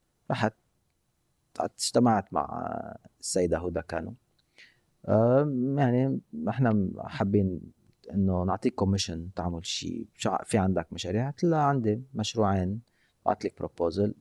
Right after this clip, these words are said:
فكانوا مشروعين. أنا أكيد كنت إنه حينقوا الخليجي، بس أنا قد كان في اثنين عندي عن جد بدي أعملهم يعني. ف-، فقدمت لهم اثنين، قالوا لنا: "نحن هيدا معك على الآخر." وكان بالبروبوزل في كمان كتاب،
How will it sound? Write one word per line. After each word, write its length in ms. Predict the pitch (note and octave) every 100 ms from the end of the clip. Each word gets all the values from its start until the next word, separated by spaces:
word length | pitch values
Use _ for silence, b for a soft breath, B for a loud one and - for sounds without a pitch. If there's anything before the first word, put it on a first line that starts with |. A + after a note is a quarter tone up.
| _ _ _ _ -
فكانوا 360 | C3 C#3+ B2+
مشروعين. 400 | A2 A2+ F#2+ G2+
أنا 180 | B2 B2
أكيد 240 | A2+ C3+
كنت 240 | - G#2+ -
إنه 140 | F#2
حينقوا 400 | G2+ G#2 - G2
الخليجي، 640 | F2+ - E2+ E2+ E2 F#2+ - _ _ -
بس 140 | G#2+
أنا 240 | C#3+ C#3+ G2+
قد 60 |
كان 240 | - D3 C#3
في 120 | D#3
اثنين 300 | - D3+ C#3+
عندي 280 | A#2+ A2+ F#2
عن 140 | G2
جد 200 | G2 G2
بدي 160 | F#2 D2
أعملهم 400 | F#2 G2 F2+ D#2
يعني. 180 | C#2+ - B B B B B B _
ف-، 220 | _ - G2+
فقدمت 760 | F#2 F#2+ - B2+ C#3+ E3 F3+
لهم 160 | F3+ A#2+
اثنين، 420 | - A#2 B2+ B2+
قالوا 220 | - B2
لنا: 120 | A#2
"نحن 240 | A2 A#2 G#2
هيدا 260 | G2 G2+
معك 480 | G2+ F#2+ F2+ _ - -
على 180 | G#2+ G#2+
الآخر." 440 | A2+ - - - _ _ C#3 A#2+ -
وكان 380 | A2 - D3 C#3+
بالبروبوزل 680 | - C3 C3 B2 B2 A#2 G#2
في 120 | A#2
كمان 280 | A2 A2 A2
كتاب، 320 | - F2+